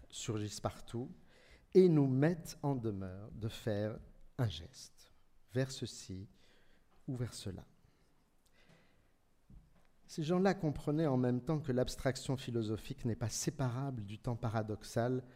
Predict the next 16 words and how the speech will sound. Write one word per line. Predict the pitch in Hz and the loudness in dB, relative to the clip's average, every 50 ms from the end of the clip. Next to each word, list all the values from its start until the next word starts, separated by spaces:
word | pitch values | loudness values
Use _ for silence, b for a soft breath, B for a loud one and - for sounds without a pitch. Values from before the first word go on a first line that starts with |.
| B B B B | B B B B
que | - 120 | -4 0
délivrent | 107 117 110 107 107 113 107 104 104 | 2 2 2 2 2 0 0 0 -2
les | 98 101 101 92 87 | 0 0 0 -2 -2
images. | 92 90 90 85 82 - - 90 - - - - b b b b b b b b b b _ - | -4 -6 -6 -6 -6 -8 -12 -16 -16 -18 -20 -20 b b b b b b b b b b _ -20
C'est | - - - - 123 | -18 -14 -8 -6 -6
ça | - - - 147 135 | -4 -2 0 0 0
que | 135 135 - - 123 117 117 | -2 -6 -8 -6 -4 -4 -4
écrivait | 110 110 - - - 107 101 107 107 104 | -4 -6 -10 -12 -10 -8 -4 -2 -2 0
aussi | 101 101 - - - 104 | -2 -4 -6 -8 -10 -10
Kafka. | - - 101 90 - - - - 90 85 - _ _ _ _ _ _ _ b b b b b b b b | -6 -4 -4 -4 -6 -8 -12 -12 -12 -12 -14 _ _ _ _ _ _ _ b b b b b b b b
C'est | - - - | -8 -4 -4
cela | 123 - - - 143 147 160 160 | -2 -2 2 6 6 6 6 6
que | 160 147 | 4 2
pensait | 139 131 135 131 131 131 - - 131 | 2 2 4 2 2 2 4 4 4
Walter | 123 120 120 113 120 131 120 | 6 6 4 4 4 2 2
Benjamin, | 113 117 113 113 113 113 110 110 110 107 101 98 95 92 92 | 2 2 2 2 2 2 2 2 0 -2 -4 -4 -4 -4 -6